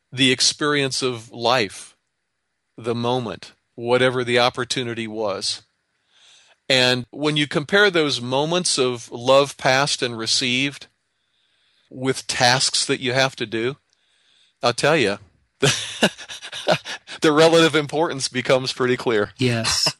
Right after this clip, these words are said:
Speaker 2: Well, John, that's just fascinating you'd say that because several times I've been in, you know, busy, hurried mode and grabbed a few precious minutes to sit down and be with God. And one of the first things he's instructed me to do is make a list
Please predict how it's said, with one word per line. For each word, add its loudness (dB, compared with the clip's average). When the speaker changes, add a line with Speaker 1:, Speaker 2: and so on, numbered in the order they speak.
Speaker 2:
Well, 2
John, 2
that's -2
just 2
fascinating 2
you'd 0
say 2
that -2
because 0
several 0
times 0
I've 0
been 2
in, 0
you 2
know, 2
busy, 2
hurried 4
mode 2
and 0
grabbed 2
a -8
few 0
precious 0
minutes 2
to -4
sit 0
down 0
and 2
be 4
with 2
God. 2
And -2
one 0
of 2
the 0
first 0
things 2
he's 0
instructed 0
me 2
to -4
do 2
is -2
make 0
a 0
list 0